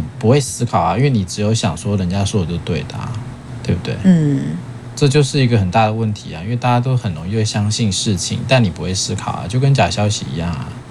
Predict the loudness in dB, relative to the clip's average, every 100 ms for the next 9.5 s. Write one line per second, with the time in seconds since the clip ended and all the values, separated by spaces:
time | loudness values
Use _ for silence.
0 | 0 2 4 6 6 4 2 4 4 2
1 | 0 -4 -4 -4 -2 0 0 0 0 -2
2 | -2 -2 0 0 -2 0 2 4 4 4
3 | 4 2 0 0 0 0 0 0 0 0
4 | 2 0 -2 -2 -2 0 0 -2 -2 -6
5 | -12 -14 -14 -14 0 4 6 4 2 0
6 | 0 -2 -4 -4 -4 -6 -4 -2 -2 -2
7 | -4 -6 -6 -6 -8 -8 -8 -8 -8 -8
8 | -8 -8 -12 -14 -14 -6 0 0 0 -2
9 | -2 -2 -2 -8 -8